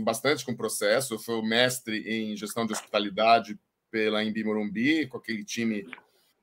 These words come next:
maravilhoso do, dos doutores, é, Luiz Otávio Camargo, Elizabeth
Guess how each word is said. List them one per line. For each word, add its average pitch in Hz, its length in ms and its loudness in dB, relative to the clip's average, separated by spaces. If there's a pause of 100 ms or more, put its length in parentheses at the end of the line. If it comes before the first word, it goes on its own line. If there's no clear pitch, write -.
(280)
maravilhoso 113 800 8
do, 107 140 -10
dos 107 280 0
doutores, 110 1000 0
é, 87 200 -2
Luiz 107 220 -4
Otávio 98 400 2
Camargo, 104 840 6
Elizabeth 104 380 2